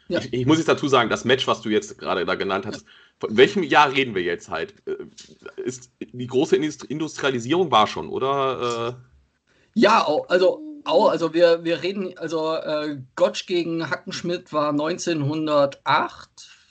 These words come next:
Speaker 1: sechs,
Speaker 2: Okay.
Speaker 1: ungefähr so. Ähm, das, aber es hat so in der z-, äh, mit der zweiten Hälfte des neunzehnten Jahrhunderts hat, äh, wirklich das Wrestling als solches angefangen, so, ja. Und ein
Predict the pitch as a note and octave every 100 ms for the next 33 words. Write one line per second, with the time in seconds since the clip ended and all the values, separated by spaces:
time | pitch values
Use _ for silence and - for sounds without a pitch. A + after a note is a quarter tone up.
0 | _ - D3+ - - F#2 D#2+ - _ E3
1 | E3 E3 C3+ D3+ G3+ - - - E3+ F3
2 | F3 E3+ E3+ E3+ - - _ - - _
3 | - E3+ F3+ F#3 D#3 - E3 F3+ E3 D3
4 | F#3+ - F3+ E3 E3+ D#3+ - - _ D#3
5 | D#3 D#3+ D3+ - D3 G3+ G3+ D#3+ F#3+ -
6 | E3 C#3 E3 F#3+ E3 C#3 C#3+ C#3 F3 E3
7 | - - - - - C#3+ C3 D#3+ D3 -
8 | C#3 D#3 D3 D#3 C#3 C#3+ D#3 D#3 D3 B2+
9 | B2+ C3 B2 A#2+ B2 A#2+ D3+ E3+ D3 D3